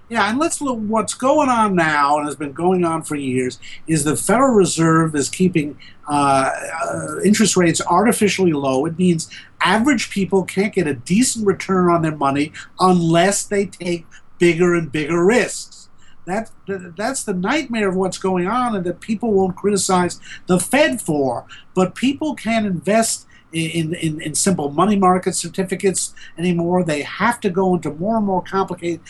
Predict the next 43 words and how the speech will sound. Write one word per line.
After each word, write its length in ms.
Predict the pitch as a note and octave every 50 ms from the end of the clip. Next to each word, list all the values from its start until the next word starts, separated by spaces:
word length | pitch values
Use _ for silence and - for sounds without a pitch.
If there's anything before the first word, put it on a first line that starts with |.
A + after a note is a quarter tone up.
| - - -
investments 600 | D#3 D#3+ C#3 D#3 D#3+ D3+ - - - F#3 F#3+ F#3 -
and 160 | D#3+ D#3+ D#3
accept 400 | C#3+ - - - F#3 G3 F#3+ -
the 100 | G3+ F3
risk, 360 | D#3 D#3 D#3 D#3+ D3+ - - - - - - C#3
and 100 | D3 D3
I 120 | C#3 C3+
think 280 | A#2+ - E3+ D#3+ - -
they're 160 | D#3+ D3 C3
gonna 320 | C#3+ C#3+ C#3 C3 C3 B2+ - - - - - - -
pay 200 | - D#3 D#3+ D#3
a 80 | D3+
lot 220 | D#3 F#3+ B3+ B3+ -
for 140 | - D3+
that 200 | C#3 C3+ C3 B2+
risk, 460 | B2 C3+ C#3 C#3 C#3 C3 - - - - - - - - -
uh, 460 | C3+ C#3 C#3 C3+ C3+ C3+ C3 B2+ C3 C3 D3
in 140 | C#3 C3+ C#3
the, 260 | C#3 C3+ C3+ C3+ C3 - -
<laughs> 300 | - C#3+ B2+ D3+ D3+ -
in 280 | C#3+ C#3 C3+ - C#3 C#3
the 60 | C3+
coming 340 | - - B2+ D3 C#3+ C#3+ C3+
times. 500 | C#3+ D3+ D#3 D3+ C#3 C3 C3 C3+ - - - - - - - -
Uh, 380 | D3 D3+ D3 C#3+ D3 C#3+ C3+ - - - - -
if 160 | D#3 D#3 - -
you 120 | E3+ D#3
keep 380 | - - - G#3 B3+ C#4+ C#4 B3
interest 380 | A#3 A#3 A3+ - A3 F#3+ - G3
rates 260 | G3 F#3+ F#3 F3 F3+
artificially 560 | E3+ E3 F3 E3+ E3 - E3+ D#3+ - E3 D3
low, 340 | D3+ D3+ D3 C#3+ C#3+ C#3 - - - -
you 140 | - D#3 D3
screw 340 | C#3 - - - F#3 F#3 F#3
up 120 | F3+ -
an 60 | E3 D#3
entire 560 | C#3+ C#3 B2+ - - F#3 G3+ G3+ G3 F#3+ F3
economy, 560 | E3 - E3 E3+ D#3+ D#3 D3+ C#3+ C#3 C#3 C3+ - - - -
not 260 | - D#3+ E3+ F3 F3 -
the 80 | E3
least 380 | D#3 D#3 F3+ A3 A#3 - - -
of 100 | E3+ D3+
which, 400 | D#3 D#3 D3+ D3+ D3+ - -